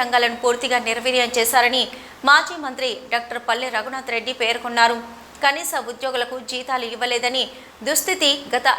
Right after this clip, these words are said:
ఐదేళ్లలో సాగిందని అన్నారు. జగన్ ల్యాండ్ టైటిల్ యాక్ట్ తీసుకొచ్చి ప్రజల ఆస్తులను కొట్టేయాలని ప్లాన్ చేశాడు. అది ఎన్నికల్లో పూర్తిగా బెడిసికొట్టి ప్రజలు వైసీపీని తరిమి కొట్టారు. చంద్రబాబు అధికారంలోకి రాగానే ఆ యాక్ట్ రద్దు చేయడం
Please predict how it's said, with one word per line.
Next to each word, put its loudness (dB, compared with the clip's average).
ఐదేళ్లలో -4
సాగిందని 0
అన్నారు. 6
జగన్ 2
ల్యాండ్ 4
టైటిల్ 0
యాక్ట్ -2
తీసుకొచ్చి 0
ప్రజల 2
ఆస్తులను -4
కొట్టేయాలని -4
ప్లాన్ 4
చేశాడు. 4
అది 2
ఎన్నికల్లో 2
పూర్తిగా 4
బెడిసికొట్టి 2
ప్రజలు 4
వైసీపీని 0
తరిమి -2
కొట్టారు. 4
చంద్రబాబు 4
అధికారంలోకి -2
రాగానే 2
ఆ 6
యాక్ట్ -2
రద్దు -2
చేయడం -4